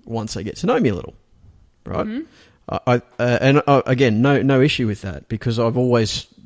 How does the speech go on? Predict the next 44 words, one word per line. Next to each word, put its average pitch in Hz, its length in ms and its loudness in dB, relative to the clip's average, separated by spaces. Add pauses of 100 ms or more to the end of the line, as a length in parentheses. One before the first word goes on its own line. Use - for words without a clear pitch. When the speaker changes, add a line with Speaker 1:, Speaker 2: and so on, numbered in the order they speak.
(240)
Speaker 1:
I, 120 60 0
I, 107 200 2
I've 117 260 -2
been 120 160 4
working 135 320 6
on 123 100 4
my 120 140 4
mind 110 340 2
since 123 220 -4
my 131 100 0
childhood 110 460 -6
so 107 160 -4
that 110 100 0
I'm 107 380 -2
actually, 107 520 -6 (540)
um, 107 320 -2 (160)
filling 113 300 0
the 104 80 -2
gaps. 90 400 -10 (640)
So 110 500 2 (640)
when 151 300 2
you 214 80 0
get 180 140 4
rejected 131 480 2
by 113 200 2
a 104 60 0
single, 117 540 0
wh-, 117 220 -2
when 143 140 4
I 156 60 4
was 120 120 2
rejected 107 380 -2
by 98 120 -2
a - 40 -2
single 101 320 -2
lady 117 320 0
when 104 140 -2
I 98 60 -4
was 92 180 -8
dating, 104 420 -2 (1040)
um, 113 420 0 (460)
typically 160 500 4
that 120 160 4
was 110 200 -2